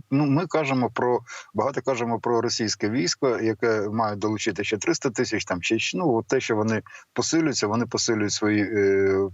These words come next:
виробництва військово-промислового комплексу, посилюють кількість людей на фронті. Ну, вони ж це, в-, це, вони проти нас це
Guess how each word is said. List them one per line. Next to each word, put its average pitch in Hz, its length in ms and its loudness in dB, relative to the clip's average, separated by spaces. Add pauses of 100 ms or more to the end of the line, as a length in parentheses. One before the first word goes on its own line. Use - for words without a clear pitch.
виробництва 117 760 0
військово-промислового 113 760 -2
комплексу, 113 420 -6
посилюють 110 400 -2
кількість 98 340 -4
людей 113 220 -2
на 139 100 0
фронті. 120 380 -2 (400)
Ну, 113 120 0
вони 127 200 2
ж - 300 -8
це, 110 520 2
в-, 98 380 -4
це, - 160 -4
вони 123 280 0
проти - 280 -2
нас 135 220 -4
це - 240 -4